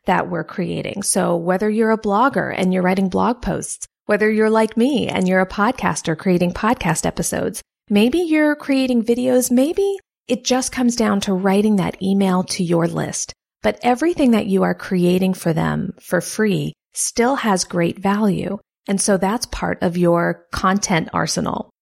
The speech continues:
And then in addition to both the paid and the free content, I also want you to consider your marketing materials as content as well.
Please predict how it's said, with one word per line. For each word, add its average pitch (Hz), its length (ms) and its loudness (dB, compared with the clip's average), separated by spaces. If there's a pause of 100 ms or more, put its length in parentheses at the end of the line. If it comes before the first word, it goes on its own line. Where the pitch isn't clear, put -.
And 247 140 4
then 262 120 2
in 262 160 4
addition 294 420 0
to 294 80 -6
both 220 200 0
the 208 60 -6
paid 196 300 0
and 170 120 0
the 170 40 -2
free 349 240 0
content, 160 640 -6 (160)
I 254 180 2
also 349 340 0
want 370 220 -4
you 254 100 -2
to 226 80 2
consider 180 560 -2
your 170 220 -2
marketing 170 600 0
materials 156 600 -2
as - 140 -4
content 170 640 -6
as 147 160 -8
well. 147 420 -6